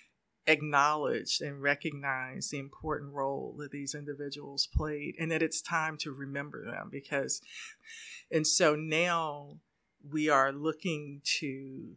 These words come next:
include those people in the story, because just because you leave out the ugly parts of history does not mean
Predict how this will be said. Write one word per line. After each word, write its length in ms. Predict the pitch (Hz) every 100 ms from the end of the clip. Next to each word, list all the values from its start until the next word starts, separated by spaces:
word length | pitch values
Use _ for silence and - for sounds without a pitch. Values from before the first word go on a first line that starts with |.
| _ 160
include 580 | 147 - 190 190 185
those 280 | 151 143 -
people 400 | - 165 156 135
in 120 | 127
the 60 | 127
story, 720 | - - 139 110 - - - -
because 600 | 147 - 147 143 - - _ _ _ _ _ _ 170
just 240 | 202 202
because 480 | 202 - 185 151 -
you 460 | 156 151 143 139 - _ _ _ _
leave 340 | 165 170 170 151
out 340 | 165 160 -
the 160 | 156 -
ugly 300 | 156 156 151
parts 400 | - 139 139 -
of 120 | 143
history 440 | 156 143 - 147
does 280 | 139 143 147
not 300 | 147 135 120
mean 520 | 143 139 135 131 143